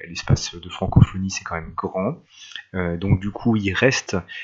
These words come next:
euh, des départements qui, euh, qui ne sont pas pris, donc je vous conseille de réserver au plus tôt pour réserver, euh, votre espace. Alors combien ça coûte ? Il faut savoir, si je reviens un peu plus haut,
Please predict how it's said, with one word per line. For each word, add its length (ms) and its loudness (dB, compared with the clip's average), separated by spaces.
euh, 120 -4
des 100 -4
départements 560 -2
qui, 300 -10
euh, 80 -8
qui 160 -10
ne 40 -10
sont 140 -8
pas 160 -6
pris, 440 -6
donc 300 -10
je 100 -10
vous 100 -4
conseille 340 2
de 100 -4
réserver 440 -4
au 100 2
plus 220 6
tôt 100 8
pour 140 2
réserver, 520 -12
euh, 140 -6
votre 260 -4
espace. 500 -6
Alors 220 -2
combien 440 4
ça 180 0
coûte ? 360 -4
Il 100 -6
faut 140 -2
savoir, 600 2
si 180 -6
je 80 -2
reviens 360 2
un 100 -2
peu 180 -10
plus 220 -8
haut, 320 0